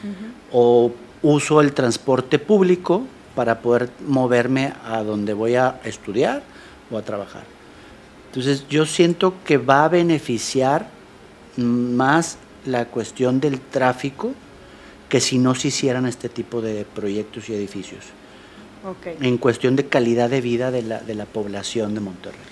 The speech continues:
Speaker 1: Y hablando de zonas con desarrollo, ahorita, ¿cuál serían las primeras, no sé, cinco opciones en desarrollos o en zonas que son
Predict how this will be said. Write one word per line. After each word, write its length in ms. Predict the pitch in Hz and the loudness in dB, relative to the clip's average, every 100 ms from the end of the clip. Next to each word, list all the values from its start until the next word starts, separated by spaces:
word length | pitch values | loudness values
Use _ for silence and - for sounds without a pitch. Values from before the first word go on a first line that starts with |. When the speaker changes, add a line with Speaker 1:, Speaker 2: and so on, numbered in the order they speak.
| - - - | -20 -20 -8
Speaker 1:
Y 80 | 233 | -2
hablando 420 | 233 240 233 240 | 0 0 -4 -2
de 100 | 262 | -4
zonas 400 | 262 254 247 247 | -2 -4 -4 -6
con 180 | 247 233 | -6 -4
desarrollo, 580 | 220 208 190 185 175 165 - | -4 -2 -2 -4 -6 -10 -8
ahorita, 460 | 208 214 214 240 233 - | -6 -6 -4 -4 -4 0
¿cuál 240 | 240 233 | 2 2
serían 640 | 226 254 233 233 233 233 | 2 0 0 -4 -6 -6
las 200 | 220 202 - | -4 -4 -8
primeras, 480 | 175 196 190 202 208 - - - - - 180 | -8 -6 -4 -6 -8 -16 -20 -20 -20 -16 -14
no 120 | 165 | -14
sé, 140 | - 127 - - - - | -14 -18 -20 -20 -20 -10
cinco 360 | - 269 262 247 | -2 0 0 -2
opciones 500 | 240 208 196 202 208 - - - | -4 -6 -6 -8 -12 -16 -20 -12
en 160 | 185 180 | -8 -6
desarrollos 720 | 175 170 160 175 185 208 - - | -6 -6 -6 -6 -6 -8 -10 -12
o 120 | 175 | -8
en 160 | 180 180 | -6 -6
zonas 440 | - 208 214 220 | -6 -6 -6 -10
que 160 | - 196 | -8 -10
son 420 | - 190 190 202 | -8 -8 -8 -10